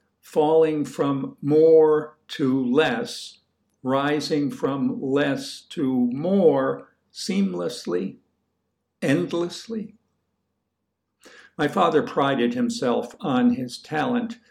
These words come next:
as a barbecue cook. He had built a patio as his outdoor kitchen.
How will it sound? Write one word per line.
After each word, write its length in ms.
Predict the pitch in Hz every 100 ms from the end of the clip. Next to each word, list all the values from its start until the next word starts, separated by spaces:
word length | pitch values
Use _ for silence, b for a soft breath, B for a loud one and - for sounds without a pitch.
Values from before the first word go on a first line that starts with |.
| b _
as 220 | - 123
a 80 | 127
barbecue 580 | 139 131 117 120 - 120
cook. 440 | - 123 117 - - _ _ _ _ _ _
He 140 | 170
had 260 | 151 175 -
built 240 | 208 214
a 60 | 220
patio 880 | - 170 165 131 113 104 113 - - _ -
as 280 | 127 123
his 260 | - 139 - -
outdoor 800 | 135 135 - 147 127 127 120 -
kitchen. 440 | - 123 - 113